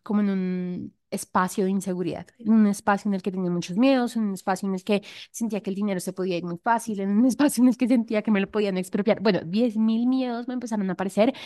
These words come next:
y obviamente fue como ese freno de ya no más. Así que, ¿qué hice? Pues trabajar nuevamente con el dinero, nuevamente recordarme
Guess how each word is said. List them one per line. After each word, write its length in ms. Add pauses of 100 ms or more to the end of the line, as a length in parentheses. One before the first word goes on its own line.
(240)
y 80
obviamente 420
fue 240
como 180
ese 160
freno 440
de 280
ya 280
no 100
más. 300 (380)
Así 180
que, 140
¿qué 120
hice? 200
Pues 180
trabajar 480
nuevamente 680
con 140
el 100
dinero, 440
nuevamente 560
recordarme 800